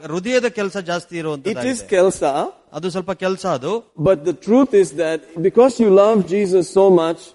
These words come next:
Speaker 2: you gladly do it.
Speaker 1: ಓ, ನೀವು ಯೇಸುವನ್ನು ಪ್ರೀತಿ ಮಾಡುವ ಕಾರಣ ನೀವು ಅದನ್ನ ಸಂತೋಷವಾಗಿ ಮಾಡ್ತೀರಾ.
Speaker 2: Amen?
Speaker 1: Amen.
Speaker 2: Because you know, "Hey, I need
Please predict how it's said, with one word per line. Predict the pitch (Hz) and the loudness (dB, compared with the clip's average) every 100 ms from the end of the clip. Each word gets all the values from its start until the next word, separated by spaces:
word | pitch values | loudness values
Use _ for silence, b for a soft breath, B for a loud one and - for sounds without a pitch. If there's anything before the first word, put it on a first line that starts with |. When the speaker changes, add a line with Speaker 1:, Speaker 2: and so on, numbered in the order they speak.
| _ _ _ _ - | _ _ _ _ -4
Speaker 2:
you | 202 220 | 0 2
gladly | 170 208 226 233 240 240 185 | 4 4 4 0 0 0 4
do | 170 | 6
it. | 156 - - _ _ | 4 -2 -20 _ _
Speaker 1:
ಓ, | 180 208 | -8 -8
ನೀವು | 208 208 | -6 -6
ಯೇಸುವನ್ನು | 202 226 240 240 233 | -2 -2 -2 -6 -10
ಪ್ರೀತಿ | - 208 269 262 | -10 -8 -8 -8
ಮಾಡುವ | 240 226 220 214 | -6 -4 -4 -6
ಕಾರಣ | - 180 175 202 233 | -4 -4 -4 -6 -8
ನೀವು | 226 | -6
ಅದನ್ನ | 226 226 | -6 -8
ಸಂತೋಷವಾಗಿ | 220 220 240 269 269 - 262 247 | -10 -10 -6 0 0 0 -4 -4
ಮಾಡ್ತೀರಾ. | 233 196 160 139 120 92 - 170 | -4 -6 -8 -10 -10 -12 -6 -2
Speaker 2:
Amen? | 185 226 392 _ 117 | 0 -2 -4 _ -14
Speaker 1:
Amen. | 127 135 | -10 -2
Speaker 2:
Because | 220 - 233 180 | 0 2 2 2
you | 220 | -2
know, | 226 233 202 | 2 4 4
"Hey, | 180 214 214 | 2 -2 0
I | 175 202 | -2 -2
need | 220 | -2